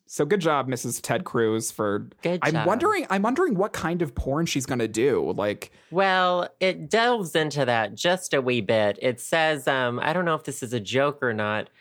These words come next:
Speaker 2: Uh, her fiance was Googling how to make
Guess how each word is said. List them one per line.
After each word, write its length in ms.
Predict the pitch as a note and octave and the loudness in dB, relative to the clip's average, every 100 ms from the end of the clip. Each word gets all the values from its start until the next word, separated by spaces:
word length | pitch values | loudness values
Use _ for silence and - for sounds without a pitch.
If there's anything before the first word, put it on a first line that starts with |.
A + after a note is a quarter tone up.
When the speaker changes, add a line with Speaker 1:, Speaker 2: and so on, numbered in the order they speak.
| _ _ _ - | _ _ _ -4
Speaker 2:
Uh, 420 | C3+ B2 A#2 A2+ C3+ | 0 2 2 0 -2
her 120 | C#3 | -2
fiance 600 | E3 D#3+ D#3 D3+ D3+ C#3+ | 0 0 0 0 0 0
was 420 | C3 A#2+ A2 - _ C3 | 0 -2 -4 -16 _ -6
Googling 600 | A#2+ D3 C3+ B2+ B2 C3 | -2 0 2 2 0 0
how 160 | C#3 C#3 | -2 -2
to 160 | - | -4
make 360 | C3+ B2 A2 | -2 -2 -4